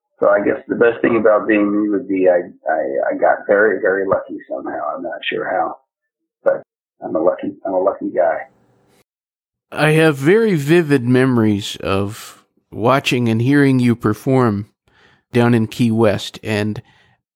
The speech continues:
Speaker 2: one of the things that I remember so much is just how you interpreted the songs in your own way. And there was a bit of jazziness to what you did, uh, to what you do, I should say. It's gotta be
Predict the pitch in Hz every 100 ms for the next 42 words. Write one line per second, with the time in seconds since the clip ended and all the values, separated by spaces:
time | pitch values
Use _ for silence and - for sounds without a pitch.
0 | _ 143 156 180 160 147 165 156 147 135
1 | 127 139 143 165 170 131 120 - 156 147
2 | 143 127 - - 113 - - - 135 123
3 | 120 117 - _ _ _ _ _ _ _
4 | _ - 139 160 147 120 175 180 160 139
5 | 120 120 110 147 139 135 117 - - _
6 | _ - 180 196 170 123 147 147 131 127
7 | 107 - - _ _ 123 120 117 113 -
8 | - 139 151 143 135 143 165 156 - 131
9 | 160 170 135 120 104 85 - - - 127
10 | 127 113 - 107 107 87 - - _ _
11 | - _ _ - 131 - 131 127 120 117
12 | 110 123 101 110 - 117 - 110 113 -
13 | - - - _ _ _ _ - 143 -
14 | 180 190 170 156 151 147 135